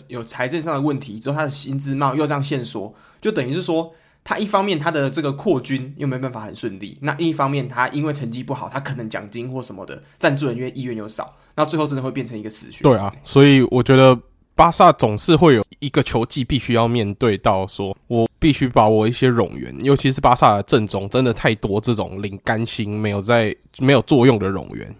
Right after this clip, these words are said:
Speaker 2: 比如说普伊格啊，
Speaker 1: 嗯。
Speaker 2: 比如说我们 Titi，对，这些完全用不到，但是就是坐领干薪，然后占着球员注册名额的人。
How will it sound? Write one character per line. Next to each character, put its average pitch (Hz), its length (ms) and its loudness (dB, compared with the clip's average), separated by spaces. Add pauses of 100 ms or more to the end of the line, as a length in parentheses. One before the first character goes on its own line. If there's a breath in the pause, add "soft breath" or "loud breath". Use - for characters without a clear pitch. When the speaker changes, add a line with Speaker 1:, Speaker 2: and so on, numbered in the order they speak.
Speaker 2:
比 107 120 0
如 113 80 0
说 110 180 0
普 - 180 -4
伊 110 120 -4
格 92 260 -14
啊， - 80 -16
Speaker 1:
嗯。 - 140 -20 (200 soft breath)
Speaker 2:
比 107 140 -2
如 104 100 2
说 104 580 2 (240)
我 107 60 -10
们 107 120 -6
Titi， - 420 -8
对， 107 220 4
这 - 120 4
些 - 220 6
完 139 160 4
全 123 200 4
用 131 160 6
不 101 80 -4
到， 104 200 4
但 120 120 2
是 127 80 2
就 123 120 2
是 123 60 2
坐 120 260 4
领 95 160 -6
干 101 200 -8
薪， 101 340 -10
然 104 100 -4
后 110 260 2
占 120 220 4
着 104 260 -8 (300 soft breath)
球 113 180 2
员 113 140 2
注 127 140 4
册 120 180 0
名 101 200 -8
额 87 120 -10
的 87 80 -10
人。 76 100 -12